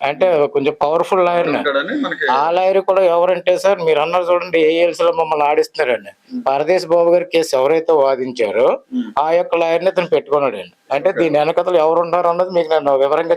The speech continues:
Speaker 1: చెప్పాల్సిన పని కూడా లేదు, మీకు అర్థమైపోతుంది.
Speaker 2: ఉమ్.
Speaker 1: ఇది సార్ జరుగుతున్న అన్యాయం ఎన్ఎంబి సంఘానికి.
Speaker 2: ఇప్పుడు ఏం కోరుకుంటున్నారండి మీరు అసలు?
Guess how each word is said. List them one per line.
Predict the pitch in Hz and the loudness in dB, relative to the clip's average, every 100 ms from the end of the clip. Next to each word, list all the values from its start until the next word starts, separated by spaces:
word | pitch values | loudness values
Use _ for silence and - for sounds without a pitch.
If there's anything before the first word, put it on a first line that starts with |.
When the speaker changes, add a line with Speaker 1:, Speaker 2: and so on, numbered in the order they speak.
| 156 | -2
Speaker 1:
చెప్పాల్సిన | 143 151 147 156 | -2 -2 -4 -4
పని | 147 135 131 | -4 -2 0
కూడా | 135 135 | 0 0
లేదు, | 117 113 117 | -2 -4 -10
మీకు | 107 123 | -8 -6
అర్థమైపోతుంది. | 123 143 139 120 107 - _ _ | -4 -2 -2 -4 -6 -10 _ _
Speaker 2:
ఉమ్. | 117 107 101 - - | -20 -20 -20 -14 -2
Speaker 1:
ఇది | 139 156 | -2 0
సార్ | 175 123 | 0 0
జరుగుతున్న | 127 131 139 147 131 | 2 2 0 0 0
అన్యాయం | 120 123 107 | 0 0 -2
ఎన్ఎంబి | 110 107 113 104 | -4 -4 -2 -2
సంఘానికి. | - 101 196 - _ _ _ _ _ 165 - 156 | -4 -8 -10 -12 _ _ _ _ _ -20 -14 -10
Speaker 2:
ఇప్పుడు | 156 | -8
ఏం | 151 151 180 | -4 -4 -4
కోరుకుంటున్నారండి | 170 165 151 151 147 135 127 | -4 -2 -2 -2 -2 -2 -2
మీరు | 127 123 | -2 -2
అసలు? | 120 147 | -2 -2